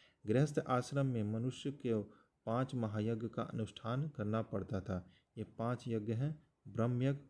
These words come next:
प्राचीन ऋषियों के प्रति श्रद्धा प्रकट करना, देवयज्ञ, देवताओं का सम्मान, भूतयज्ञ, सभी प्राणियों के कल्याणार्थ, पितृयज्ञ, पितरों के तर्पण हेतु,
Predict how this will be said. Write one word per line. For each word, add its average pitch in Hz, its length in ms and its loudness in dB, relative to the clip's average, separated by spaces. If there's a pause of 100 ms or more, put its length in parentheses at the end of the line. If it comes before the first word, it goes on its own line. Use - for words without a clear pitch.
(140)
प्राचीन 120 520 2
ऋषियों 113 340 0
के 127 120 0
प्रति 117 380 -2
श्रद्धा 110 400 -2
प्रकट 113 400 -6
करना, 123 440 -4 (580)
देवयज्ञ, 127 500 6
देवताओं 110 520 2
का 117 160 -2
सम्मान, 110 640 -2 (960)
भूतयज्ञ, 131 760 2 (300)
सभी 123 400 2
प्राणियों 127 640 2 (500)
के 120 120 2
कल्याणार्थ, 113 1080 2 (500)
पितृयज्ञ, 135 540 0 (840)
पितरों 143 400 4
के 113 540 0 (580)
तर्पण 120 380 2
हेतु, 120 480 0